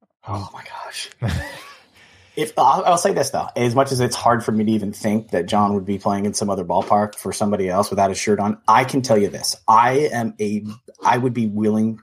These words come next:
for this team, and you know how much I love this team, I would be willing to move John in the right package.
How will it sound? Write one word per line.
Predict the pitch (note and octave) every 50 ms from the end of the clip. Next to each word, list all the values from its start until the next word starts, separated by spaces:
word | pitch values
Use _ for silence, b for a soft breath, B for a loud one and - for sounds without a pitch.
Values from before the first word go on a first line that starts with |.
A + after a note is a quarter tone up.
| _ _ _
for | - - - A#2 A2
this | A2 A2+ -
team, | - - - A#2 F2+ E2 - -
and | - F#2 F#2+
you | G2 G2+
know | G2+ G2+
how | G#2+
much | G#2+ G#2+ G#2 -
I | G#2+
love | G#2+ A2 G2+
this | - G2 -
team, | - B2+ G#2+ - B B B B B B -
I | F#2 G2+ A2+ B2+
would | B2+ B2+ B2+ A2+
be | A#2+ A2+
willing | G#2+ G#2 G#2+ A#2 A#2+ A2+ A2+ G#2+ G#2+ G#2+
to | - - G2
move | G#2 G2+ F#2+
John | F2+ G#2 F#2+ G2+ G2
in | - - B2+
the | C3+ C3+
right | C3 A#2 A2 A2+ A2 -
package. | - - D3 C3 A#2+ - - D#2 - - - - -